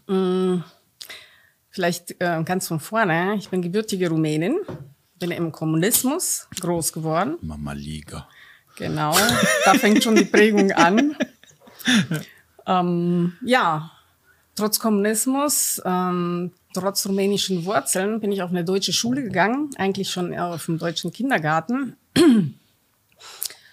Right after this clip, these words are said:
Speaker 1: Ja, und das war schon mal die erste große Prägung, ähm, die mir den Weg, sag ich mal so, nach Deutschland, äh,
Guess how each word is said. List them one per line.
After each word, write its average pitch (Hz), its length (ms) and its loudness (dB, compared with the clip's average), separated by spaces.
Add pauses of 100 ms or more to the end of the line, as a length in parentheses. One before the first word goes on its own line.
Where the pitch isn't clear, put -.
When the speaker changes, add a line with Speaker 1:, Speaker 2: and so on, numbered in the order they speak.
(480)
Speaker 1:
Ja, 233 200 4
und 170 100 -2
das 180 140 -2
war 190 160 2
schon 185 180 -2
mal 170 180 2
die 165 260 -4
erste 214 320 -2
große 247 320 -6
Prägung, 240 680 -2
ähm, 170 560 -2
die - 80 -6
mir 175 160 0
den 170 180 -2
Weg, 185 160 -4
sag 170 160 -2
ich - 120 -10
mal 165 140 -2
so, 175 200 -2
nach - 340 -6
Deutschland, 233 720 -4
äh, 160 260 -2